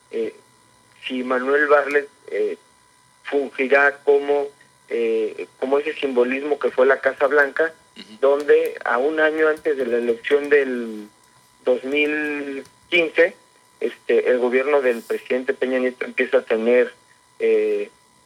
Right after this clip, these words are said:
Speaker 1: un, una caída en las preferencias electorales por, eh, exhibirlos, eh, de esa forma con, eh,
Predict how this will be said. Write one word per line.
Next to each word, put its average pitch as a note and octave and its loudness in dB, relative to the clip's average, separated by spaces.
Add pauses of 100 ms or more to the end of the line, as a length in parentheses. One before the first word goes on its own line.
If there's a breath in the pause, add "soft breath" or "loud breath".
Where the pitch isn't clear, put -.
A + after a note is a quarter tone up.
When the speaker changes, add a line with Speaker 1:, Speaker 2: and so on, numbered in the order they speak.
(460)
Speaker 1:
un, D3 -2 (140)
una C#3+ 2
caída C3 2
en C3+ -2
las A#2+ -2
preferencias B2+ -6
electorales D3+ -2
por, D3 2 (420)
eh, G#2+ -4
exhibirlos, C3 -2 (220)
eh, G2 -4
de A#2+ 2
esa B2+ -2
forma C3 0
con, A2 -2 (180)
eh, F2 -4